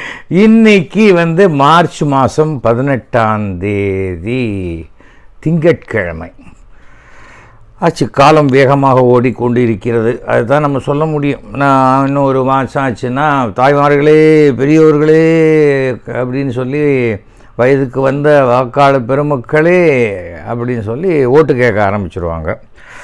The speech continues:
அது வந்து முழுக்க ஏப்ரல் ஃபுல்லா போய்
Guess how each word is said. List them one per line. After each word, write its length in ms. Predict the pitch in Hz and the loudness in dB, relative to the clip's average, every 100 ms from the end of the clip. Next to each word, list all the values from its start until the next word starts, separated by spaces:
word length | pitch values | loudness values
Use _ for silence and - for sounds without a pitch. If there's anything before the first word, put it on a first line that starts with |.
| - - - | -20 -20 -14
அது 260 | 233 226 | -6 -2
வந்து 480 | 196 165 175 165 120 - - | 0 0 2 2 0 -2 -14
முழுக்க 540 | 160 151 131 147 110 - - 131 | -6 -2 0 2 0 -4 -14 -2
ஏப்ரல் 460 | 135 127 123 104 - | 2 2 0 -4 -2
ஃபுல்லா 320 | 113 113 110 | -2 2 2
போய் 360 | 92 101 107 | 0 -4 -4